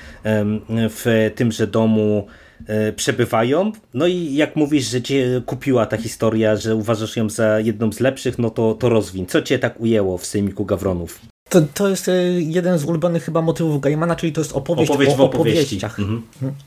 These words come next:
Speaker 2: O, w opo-, o opowieściach. Opowieść w opowieści o opowieściach, czyli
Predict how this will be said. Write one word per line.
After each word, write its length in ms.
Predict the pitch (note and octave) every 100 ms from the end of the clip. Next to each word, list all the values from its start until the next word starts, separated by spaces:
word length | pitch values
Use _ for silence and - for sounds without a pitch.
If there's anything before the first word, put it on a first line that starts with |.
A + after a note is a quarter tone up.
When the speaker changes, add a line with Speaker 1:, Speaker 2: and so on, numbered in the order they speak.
| -
Speaker 2:
O, 80 | C#3+
w 80 |
opo-, 240 | C#3 - C3+
o 180 | G3 -
opowieściach. 760 | D#3 E3+ D3 F3 - A2+ A2+ -
Opowieść 400 | C#3 E3+ E3+ -
w 60 | -
opowieści 520 | - C#3 D#3 - D3+
o 220 | D#3 D3+
opowieściach, 600 | C#3 C#3+ C#3+ C3+ - F#2+
czyli 280 | - A#2